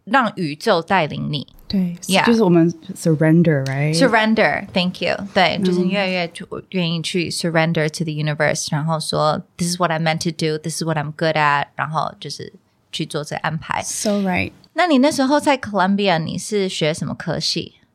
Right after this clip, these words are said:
Speaker 2: OK，所以我在 Columbia 的时候，呃，我是身心灵，临床心理学。所以这意思，那这个就是简单讲，就是说用一个科学还有心理学的角度去探索，说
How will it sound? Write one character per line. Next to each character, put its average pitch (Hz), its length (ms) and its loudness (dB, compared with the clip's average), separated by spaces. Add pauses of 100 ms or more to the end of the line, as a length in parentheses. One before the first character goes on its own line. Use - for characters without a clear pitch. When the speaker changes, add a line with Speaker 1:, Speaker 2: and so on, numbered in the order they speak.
(800)
Speaker 2:
OK， - 460 0
所 - 240 0
以 233 100 6
我 190 260 6
在 254 300 2
Columbia 170 600 4
的 160 120 -2
时 151 140 -2
候， 156 440 4
呃， 143 280 0 (100)
我 160 140 0
是 190 220 2
身 233 420 4
心 202 400 4
灵， 143 260 4 (540)
临 170 260 6
床 156 300 2
心 160 180 4
理 156 160 4
学。 - 380 -4 (100)
所 254 120 2
以 - 20 6
这 277 160 6
意 269 100 2
思， 196 180 4
那 196 180 6 (180)
这 247 140 0
个 - 100 0 (100)
就 233 120 2
是 220 40 6
简 151 160 2
单 170 220 6
讲， 160 180 0
就 165 80 2
是 170 60 0
说 170 180 2 (300)
用 277 180 6
一 269 80 4
个 220 120 0
科 208 320 0
学 156 200 2
还 139 200 0
有 139 320 4
心 156 200 4
理 131 60 4
学 - 140 0
的 92 80 2
角 - 260 -4
度 165 160 0
去 - 260 0
探 156 300 2
索， - 240 -2
说 156 340 0